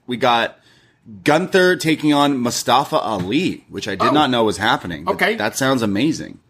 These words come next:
Speaker 2: That'd be great. I hate this gimmick Ali has at the moment.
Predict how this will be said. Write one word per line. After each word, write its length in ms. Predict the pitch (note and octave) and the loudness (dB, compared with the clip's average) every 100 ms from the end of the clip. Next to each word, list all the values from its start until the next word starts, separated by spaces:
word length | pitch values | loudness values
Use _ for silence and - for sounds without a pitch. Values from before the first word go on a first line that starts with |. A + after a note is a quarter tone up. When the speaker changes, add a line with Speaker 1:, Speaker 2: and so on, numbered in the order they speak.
| _ | _
Speaker 2:
That'd 180 | D3+ E3+ | -6 -4
be 60 | |
great. 280 | E3+ G3+ C3 - | -2 0 0 0
I 320 | B2 B2 A2+ _ - | 0 0 -6 _ -14
hate 380 | - D#3+ D#3+ | -2 -2 0
this 320 | B2+ B2+ - - | 0 0 -2 -4
gimmick 480 | B2+ C#3 A#2+ - - _ _ _ - | -2 -2 -4 -10 -20 _ _ _ -2
Ali 340 | A2+ A2 C3 | 0 2 -2
has 480 | G#2 G2+ G2+ - - _ | -2 -2 -2 -8 -12 _
at 80 | G#2 | -8
the 80 | G#2 | -6
moment. 340 | F#2+ G2+ - | -4 -4 -6